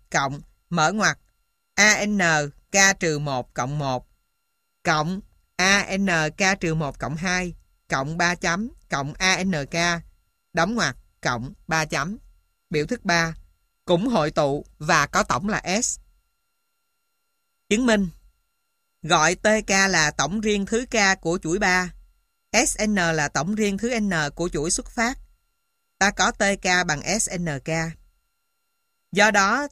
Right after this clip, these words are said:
từ lim S N khi N tiến đến vô cùng bằng S, suy ra lim T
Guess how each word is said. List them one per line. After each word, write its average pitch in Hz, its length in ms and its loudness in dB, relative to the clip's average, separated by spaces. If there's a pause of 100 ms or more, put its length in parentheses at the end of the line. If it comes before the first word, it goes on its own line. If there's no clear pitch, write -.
từ 180 280 2
lim 208 420 0 (1700)
S - 180 0
N 208 100 0 (220)
khi 208 140 -4
N 208 80 -2 (240)
tiến 220 260 -4
đến 208 240 -2
vô 208 180 -2
cùng 160 280 -4
bằng 143 160 -6 (240)
S, - 80 -14 (440)
suy 220 240 0
ra 190 340 2 (880)
lim 214 380 2 (460)
T 208 60 2